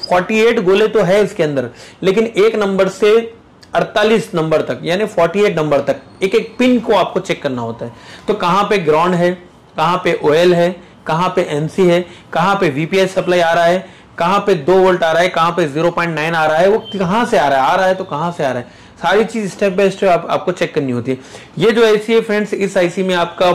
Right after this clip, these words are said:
Fault टेन का भी सप्लाई आता है, जो कि आपने Fault टेन को हमने पहले भी बताया था आपको कि जो हमारी मेन पावर एसी होती है वहां से Fault टेन का सप्लाई दूसरी पावर में जाती है सप्लाई, ताकि उसके बाद वो दूसरी आईसी को भी ये बता दें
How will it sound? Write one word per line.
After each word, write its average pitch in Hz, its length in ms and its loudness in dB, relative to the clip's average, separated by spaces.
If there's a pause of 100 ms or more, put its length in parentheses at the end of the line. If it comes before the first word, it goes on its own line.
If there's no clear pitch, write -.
Fault 156 200 0
टेन 165 200 -2
का 170 120 0
भी 175 180 0
सप्लाई 151 300 -2
आता 131 240 -2
है, 131 140 -8 (360)
जो 175 140 2
कि 190 120 0
आपने 175 380 0
Fault 156 300 -2
टेन 165 200 -2
को 160 140 -2
हमने 156 260 -4
पहले 147 280 2
भी 170 120 2
बताया 156 320 0
था 160 140 -2
आपको 160 320 -2 (560)
कि 196 400 0 (220)
जो 170 180 0
हमारी 180 340 2
मेन 185 360 0
पावर 165 300 0
एसी 170 200 -2
होती 151 260 -4
है 165 220 -2
वहां 143 300 -2
से 165 220 -2
Fault 147 280 0
टेन 156 200 0
का 156 80 0
सप्लाई 151 380 0 (320)
दूसरी 180 300 2
पावर 156 320 2
में 160 120 -2
जाती 143 260 0
है 151 80 2
सप्लाई, 151 300 -2
ताकि 156 300 -2
उसके 160 260 -2
बाद 160 180 2
वो 175 100 2
दूसरी 156 300 -2
आईसी 151 240 0
को 156 120 2
भी 202 160 0 (560)
ये 156 200 2
बता 185 280 0
दें 196 220 0